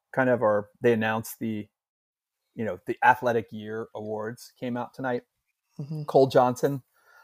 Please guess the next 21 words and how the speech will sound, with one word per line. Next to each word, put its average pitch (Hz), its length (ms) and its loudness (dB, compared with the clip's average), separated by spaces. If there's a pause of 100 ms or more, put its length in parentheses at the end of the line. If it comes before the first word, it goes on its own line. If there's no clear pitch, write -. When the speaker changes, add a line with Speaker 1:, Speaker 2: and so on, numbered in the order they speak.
(220)
Speaker 1:
uh, 107 320 -6 (640)
won 123 360 2
the 117 100 -2
men's 117 460 -2
athlete 120 400 2
of 117 60 -2
the 117 80 -4
year. 113 340 -2
I 123 60 -20
thought 117 160 4
that 143 100 2
was 117 100 -6
a - 40 -6
little 120 180 4
bit 117 140 2
of 113 80 2
an 117 140 -2
upset 135 480 4
over 113 220 4
men's 110 340 -2
tennis's 110 560 -4